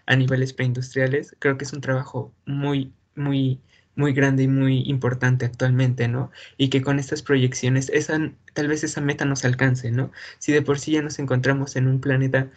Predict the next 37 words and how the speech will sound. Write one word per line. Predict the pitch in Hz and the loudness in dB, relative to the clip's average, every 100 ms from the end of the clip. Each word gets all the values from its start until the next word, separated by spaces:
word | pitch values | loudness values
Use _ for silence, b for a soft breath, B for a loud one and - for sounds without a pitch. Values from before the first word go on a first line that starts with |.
| B B | B B
con, | - 139 139 135 123 - _ _ _ _ _ _ - _ _ | 0 2 4 2 -2 -10 _ _ _ _ _ _ -20 _ _
con | - 147 143 139 | 0 2 0 -2
efectos | - 131 156 - 156 | -4 -4 -4 -2 0
devastadores, | 147 131 131 117 135 139 120 - | 0 -2 -2 -2 0 0 -4 -6
y | - 147 | -6 0
eso | 143 - | 0 -2
que | - | -4
ni | 139 | -2
siquiera | 131 127 147 151 | -4 0 0 0
hemos | 143 151 | -4 -8
alcanzado | 131 127 127 135 135 | -4 -4 -2 -2 0
un | 131 | 0
aumento | 131 131 127 131 | 0 0 0 0
de | 127 | 2
un | 131 | 2
grado, | 127 127 143 - b b | 2 2 -2 -8 b b
imagínense | 139 135 135 151 156 - | 0 2 2 -4 -4 -6
con | 123 123 | -4 0
tres. | 127 123 - - | 2 0 -2 -4
Entonces, | 135 135 135 143 143 - B - | -2 2 2 0 -6 -10 B 0
creo | 147 | 0
que | 147 | 2
es | 151 | -2
muy | 156 156 | 0 -2
indispensable | 156 143 - 127 147 139 135 | -2 -4 -6 -6 0 0 0
que | 143 | -2
estas | - 147 | -4 -2
redes | 135 135 143 196 - B B | 2 4 4 0 -6 B B
se | - 151 | 2 2
fortalezcan, | 135 139 131 127 131 151 - 117 | 4 0 0 2 2 0 -4 -4
y | 110 127 | 0 2
es | 143 151 | 2 0
muy | 151 | -4
importante, | 151 151 131 131 135 131 147 151 | -4 -2 -2 0 -2 4 2 2
sobre | - 127 127 | -2 0 0
todo, | 127 127 131 | 0 -2 0
que, | 127 120 | 0 -2